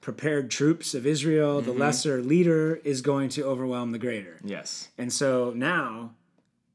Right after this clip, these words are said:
Speaker 1: this is all, finally, Gideon gets the fleeces. He
Speaker 2: Mm-hmm.
Speaker 1: gets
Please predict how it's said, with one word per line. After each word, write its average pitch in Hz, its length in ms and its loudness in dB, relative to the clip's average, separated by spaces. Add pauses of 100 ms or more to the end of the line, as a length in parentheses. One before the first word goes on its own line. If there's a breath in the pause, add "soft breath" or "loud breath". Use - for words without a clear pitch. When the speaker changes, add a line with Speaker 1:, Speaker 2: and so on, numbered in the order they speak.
Speaker 1:
this 156 220 -2
is 143 120 -2
all, 139 380 0
finally, 165 460 0
Gideon 135 400 0
gets 123 240 -4
the 110 80 -8
fleeces. 185 580 0
He 117 120 -6
Speaker 2:
Mm-hmm. 127 80 0
Speaker 1:
gets 139 260 2